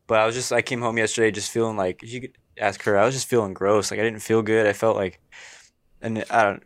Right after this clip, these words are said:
whatever. And so I told, I told Raina, I said, "You know, I need to go up, like, I just need to pray." And so I went into the nursery, our baby boy's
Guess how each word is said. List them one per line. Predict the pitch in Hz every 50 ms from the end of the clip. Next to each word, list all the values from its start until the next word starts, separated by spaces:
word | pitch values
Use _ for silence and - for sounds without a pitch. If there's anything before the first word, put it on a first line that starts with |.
| _ _
whatever. | 120 113 101 92 90 98 - _ _ _ - _ _ _ _ _ _ _
And | - 110 104
so | 123
I | 113
told, | - 123 104 98 -
I | 107 107
told | - - 107 98
Raina, | 101 110 143 156
I | 123 101
said, | 95 - 101 95
"You | 98 101
know, | 104
I | 98 104
need | 117 120
to | 107
go | 90 98 95
up, | 90 - - -
like, | 98 95
I | 101 104
just | 101 -
need | 113
to | 95 92
pray." | - - 101 95 95
And | 98 101
so | - 104
I | 104
went | 104 107 104
into | 104 98 - - 107 101 98 98 92 - _
the | - 104
nursery, | 95 95 101 104 - - 120 120 117 113 113 117
our | - 101 95 92 92 - - - 120 - - _
baby | _ 104 95 98
boy's | 92 95 95 95 95 92 - -